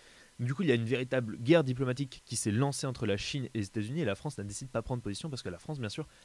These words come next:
risquerait, elle, de, euh, ruiner, en effet, ses jeux, propres Jeux Olympiques en deux mille vingt-quatre. Alors, il y a aussi cette question du soft power. Les Jeux Olympiques, c'est un événement qui vous offre un rayonnement international, et il n'y a qu'à voir comment aujourd'hui on prépare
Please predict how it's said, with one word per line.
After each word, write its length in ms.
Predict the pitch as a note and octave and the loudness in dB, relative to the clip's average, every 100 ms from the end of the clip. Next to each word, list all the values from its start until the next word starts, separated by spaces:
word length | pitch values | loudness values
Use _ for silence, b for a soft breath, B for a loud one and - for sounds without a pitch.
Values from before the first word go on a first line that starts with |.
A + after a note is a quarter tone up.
| B | B
risquerait, 500 | G#2 E3 - C#3+ C#3 - | -2 0 0 0 0 2
elle, 300 | D#3 F#3 B B - | 2 2 B B -6
de, 160 | A#2 D#3 | 0 4
euh, 400 | D#3 G#2+ G#2 G#2 | 4 4 2 2
ruiner, 360 | A2 C#3 F3 | 0 0 2
en 140 | A2+ A2+ | 2 0
effet, 180 | A#2 | 0
ses 200 | D3 A#2+ | 0 2
jeux, 120 | A2 C#3+ | 2 2
propres 360 | - E3 D3 | 2 2 2
Jeux 140 | A#2+ A#2 | 2 0
Olympiques 240 | A2+ D#3 | 0 0
en 60 | B2 | 0
deux 40 | |
mille 160 | A2 A#2 | 2 0
vingt-quatre. 300 | C#3 B2 G#2 | 0 0 2
Alors, 160 | G#2 | 4
il 40 | G#2+ | 6
y 40 | |
a 20 | |
aussi 140 | A2 - | 4 2
cette 160 | B2 | -4
question 240 | A2+ A2+ E3 | -4 -4 -4
du 80 | A2 | -2
soft 300 | A#2 - A#2+ | -2 -2 -2
power. 280 | E3 F3+ D#3+ B B B B - | 2 2 0 B B B B 4
Les 180 | D3 E3 | 8 8
Jeux 220 | C#3+ B2+ | 8 4
Olympiques, 420 | A2 G#2+ F3+ - | 2 0 -4 -4
c'est 420 | - - F3 D#3+ - | -4 0 2 0 0
un 400 | A#2 A2 G#2+ B2+ | 0 2 2 4
événement 520 | C#3+ B2 B2+ D3 F3+ | 4 4 2 0 -2
qui 380 | - C3 D3 D#3+ - | -6 -8 -8 -8 -10
vous 320 | A#2 A2 B2 | -8 -4 4
offre 180 | F3+ - C3+ | 4 4 0
un 60 | |
rayonnement 440 | A2+ A#2+ B2 D#3 - _ - | 0 0 0 -4 -6 _ -2
international, 800 | G3 E3 D3+ C3+ B2+ - C#3 A2+ | -2 2 0 0 -2 -2 -2 2
et 20 | |
il 40 | |
n'y 40 | A2 | 0
a 60 | |
qu'à 120 | A2+ B2+ | 0 -2
voir 160 | C#3 | -2
comment 280 | - A#2+ A#2+ | -2 -4 -2
aujourd'hui 240 | A#2+ C3 | -4 -4
on 80 | A#2+ | -6
prépare 520 | A2 - C#3+ C#3+ C3 | -4 -4 0 2 0